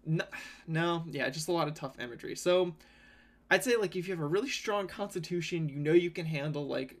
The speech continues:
grotesque stuff and challenging imagery, it's an amazing horror movie. Like, there are so many, like,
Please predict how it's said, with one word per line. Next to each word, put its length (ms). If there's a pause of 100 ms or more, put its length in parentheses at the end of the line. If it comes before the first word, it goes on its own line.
(120)
grotesque 520
stuff 380
and 160
challenging 520
imagery, 640 (1300)
it's 200
an 80
amazing 560
horror 340
movie. 320
Like, 220
there 100
are 80
so 320
many, 300
like, 420